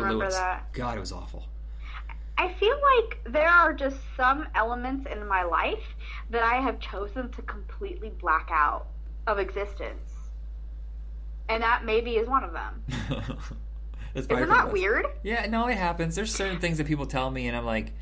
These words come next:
Speaker 2: well, here's the thing: is, I'm a terrible human being because I can remember the most nonsensical, stupid shit from pop culture. You ask me, like, "Oh, what's your
Speaker 1: Mm-hmm.
Speaker 2: cousin's name?" I don't know. I don't, I don't know who that is. That's,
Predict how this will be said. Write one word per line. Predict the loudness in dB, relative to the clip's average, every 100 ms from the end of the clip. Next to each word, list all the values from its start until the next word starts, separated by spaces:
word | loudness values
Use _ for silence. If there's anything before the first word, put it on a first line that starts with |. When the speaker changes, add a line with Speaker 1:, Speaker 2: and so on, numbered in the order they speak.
| -10 -10 -10 -10 2
Speaker 2:
well, | 6 6
here's | 6 4
the | 4
thing: | 2
is, | 2 0
I'm | 0 2
a | 2
terrible | 4 4 4
human | 2 0 -2
being | -2 0 -2
because | -2 -2 0
I | 0
can | 0
remember | -2 -2
the | -2
most | -4 -4
nonsensical, | -2 -2 -2 -2 -4 -4 -4
stupid | -4 -2 -2 -2 -2
shit | -2 0 0 0
from | -4 -4 -4
pop | -4 -4
culture. | -4 -4 -2 -4 -4 -6 -10 -6
You | 2 6
ask | 6 4
me, | 4
like, | 4 4 -2 2
"Oh, | 4
what's | 6 4
your | 6
Speaker 1:
Mm-hmm. | 6
Speaker 2:
cousin's | 6 2 2
name?" | 2 0 -6 -6
I | 0 2
don't | 2
know. | -2 -4 -6 -8 -8 -8
I | -8
don't, | -8 -8 -10 -8
I |
don't | -6 -4
know |
who | -4
that | -6 -6
is. | -8 -8 -14 -18 0
That's, | 0 0